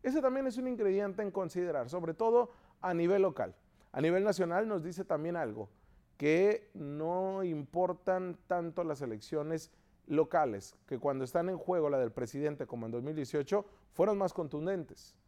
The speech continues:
Y que por mucho morenismo que haya y por mucha emoción que exista por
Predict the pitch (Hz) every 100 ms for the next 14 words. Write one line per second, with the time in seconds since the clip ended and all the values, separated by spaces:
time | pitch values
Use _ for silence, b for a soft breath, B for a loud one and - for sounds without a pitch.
0 | b b b b 175 165 185 147 175 170
1 | 220 285 311 269 247 214 220 196 202 151
2 | 175 147 127 117 117 - b b - 175
3 | 160 190 175 196 247 254 269 233 185 -
4 | 196 190 180 180 147 - 175 - 147 -
5 | 175 190